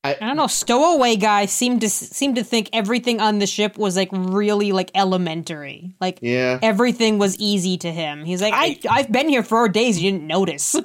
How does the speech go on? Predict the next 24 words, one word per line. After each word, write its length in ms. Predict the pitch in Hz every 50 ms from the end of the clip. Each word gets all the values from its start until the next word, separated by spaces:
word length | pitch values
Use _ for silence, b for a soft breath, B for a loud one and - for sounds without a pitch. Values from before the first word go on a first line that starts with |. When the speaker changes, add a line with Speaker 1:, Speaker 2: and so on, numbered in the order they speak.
| -
Speaker 1:
<laughs> 160 | _ _ - -
Speaker 3:
I 160 | 143 160 180 165
Speaker 2:
Uh, 60 | 165
Speaker 3:
could, 200 | - - 254 - -
I 100 | 160 185
could 280 | - - - - 294 262
see 220 | - - 220 226
that 200 | 240 247 233 196 147 139 151 160 156
because 400 | 170 170 160 - 220 226 233 262
it's 100 | 247 -
a 40 | 208
generational 720 | 175 - 151 143 147 135 123 110 110 - - 170 160 160
ship, 280 | 160 - 190 190 185 151
they 160 | 139 139 208
would 160 | 269 330 311
all 200 | 302 247 202 165
re-, 380 | 135 110 113 113 120 127 - -
like, 280 | 135 143 139 135 - -
their 140 | 175 214
systems 580 | 240 - - 262 254 - - 214 180 139 123 -
must 220 | 139 131 123 -
be 160 | - 120 110 101
really 680 | 92 92 101 104 104 113 120 127 127 135 131 127 123 113
protected 720 | - - 117 104 - - 110 101 - - 90 82 76 -